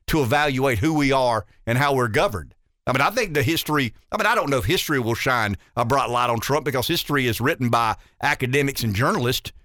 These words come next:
and you're not gonna find many academics or journalists to give Trump a fair shake. But if, if history was written by the three hundred smartest people in America, it would speak fondly of Trump and his presidency because smart people understand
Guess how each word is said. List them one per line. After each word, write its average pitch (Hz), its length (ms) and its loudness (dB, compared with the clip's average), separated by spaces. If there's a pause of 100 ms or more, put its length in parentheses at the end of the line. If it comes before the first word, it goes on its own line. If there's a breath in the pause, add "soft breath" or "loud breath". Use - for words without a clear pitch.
(320)
and 120 100 2
you're 127 80 2
not 147 180 0
gonna 139 120 -2
find 135 320 0
many 127 200 0
academics 127 640 -2
or 113 40 -2
journalists 135 480 0
to 107 80 -6
give 113 160 -2
Trump 120 360 -2 (200)
a 110 80 -2
fair 127 240 0
shake. 151 400 0 (280 loud breath)
But 143 320 2
if, 233 520 -4 (600)
if 156 200 0
history 285 420 0
was 202 220 0
written 135 500 0 (320)
by 135 140 2
the 127 120 -4
three 196 280 0
hundred 170 260 0
smartest 160 500 0
people 165 300 -2
in 135 80 0
America, 123 560 0 (320)
it 190 140 -2
would 220 100 0
speak 160 240 -2
fondly 175 480 0
of 110 80 -4
Trump - 380 -4 (420)
and 123 100 0
his 123 120 -2
presidency 98 640 -2 (240)
because 131 240 0
smart 170 320 0
people 170 320 0
understand 143 640 -2